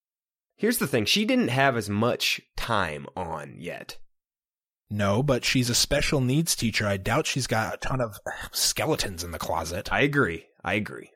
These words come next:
Speaker 1: That's why I got her two.
Speaker 2: I think we got two solid groups of four right there. I know, conspicuously absent from my final four is Rachel.
Speaker 1: Yeah.
Speaker 2: Um,
Speaker 1: Unbelievable.
Speaker 2: we celebrated that as it should be celebrated.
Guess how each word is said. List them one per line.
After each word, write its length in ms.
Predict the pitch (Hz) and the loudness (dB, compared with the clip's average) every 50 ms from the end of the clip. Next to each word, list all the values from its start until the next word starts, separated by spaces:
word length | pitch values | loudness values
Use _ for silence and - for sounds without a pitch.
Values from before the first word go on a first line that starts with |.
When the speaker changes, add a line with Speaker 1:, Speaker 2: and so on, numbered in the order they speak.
| _ | _
Speaker 1:
That's 180 | - 90 95 - | -8 -6 -2 0
why 80 | 110 | 0
I 40 | 120 | 2
got 140 | 139 165 175 | 4 4 4
her 60 | 196 208 | 2 2
two. 300 | 202 - 120 - - - - - - _ _ _ _ _ _ _ _ _ _ _ _ _ _ - | 0 0 -2 -2 -4 -10 -18 -20 -20 _ _ _ _ _ _ _ _ _ _ _ _ _ _ -4
Speaker 2:
I 60 | 156 | -2
think 180 | - 254 294 | -2 0 2
we 80 | - 127 | 2 2
got 160 | 110 95 85 | 2 2 2
two 140 | - - 110 | 0 0 2
solid 480 | - - - 92 87 101 104 101 90 87 | 2 2 2 2 2 2 2 0 0 -2
groups 220 | 98 101 87 - | -4 -6 -6 -6
of 100 | 85 - | -8 -8
four 240 | - - 85 92 90 | -6 -4 -2 -2 -2
right 200 | 80 - 80 - | -2 -4 -6 -6
there. 260 | - 57 - - - _ _ - - - - | -8 -8 -8 -10 -12 _ _ -20 -20 -12 -6
I 80 | - 117 | -2 0
know, 240 | 127 123 110 98 - - - - - _ - - 92 104 95 - | 0 0 0 -2 -4 -6 -14 -16 -18 _ -12 -10 -8 -8 -8 -4
conspicuously 840 | - - 147 - - - 185 180 180 - 147 147 139 - - 127 127 | -2 0 2 2 2 2 2 2 2 4 4 4 4 2 2 2 2
absent 320 | 127 131 123 - - - | 2 2 2 -2 -4 -4
from 120 | - 110 101 | -4 -4 -2
my 200 | 98 104 110 107 | 0 2 2 0
final 300 | - - 98 92 87 85 | 0 -2 -2 -2 -2 -4
four 240 | - - 95 90 | -2 -2 -2 0
is 140 | 87 85 80 | 0 -2 -4
Rachel. 540 | 80 87 95 90 - - - 104 - - - _ _ _ _ _ _ - | -4 -4 -4 -2 -2 -2 -4 -4 -6 -8 -12 _ _ _ _ _ _ -14
Speaker 1:
Yeah. 260 | - 80 78 76 73 | -12 -10 -10 -10 -8
Speaker 2:
Um, 520 | - 90 90 90 87 85 85 82 82 85 - - - _ _ _ _ - | -6 -4 -4 -2 -2 -4 -4 -6 -8 -10 -12 -18 -20 _ _ _ _ -8
Speaker 1:
Unbelievable. 260 | 95 87 85 76 - | -8 -8 -6 -6 -4
Speaker 2:
we 80 | 98 | -2
celebrated 840 | 90 - - 135 143 151 139 120 110 107 107 104 101 101 101 110 - - - - - | 0 2 2 4 4 4 4 4 2 2 0 2 0 0 -2 -4 -6 -10 -12 -14 -12
that 480 | - 90 95 90 90 92 - - - - - | -8 -6 -4 -2 -2 -2 -4 -6 -10 -10 -6
as 180 | 95 95 95 107 | -6 -4 -4 -2
it 60 | 107 | -2
should 180 | - - 117 | -2 -2 0
be 80 | 104 110 | 0 0
celebrated. 760 | 101 - - 113 107 90 80 82 82 80 78 80 80 - | 0 2 2 2 0 0 -2 -2 -4 -4 -4 -6 -6 -8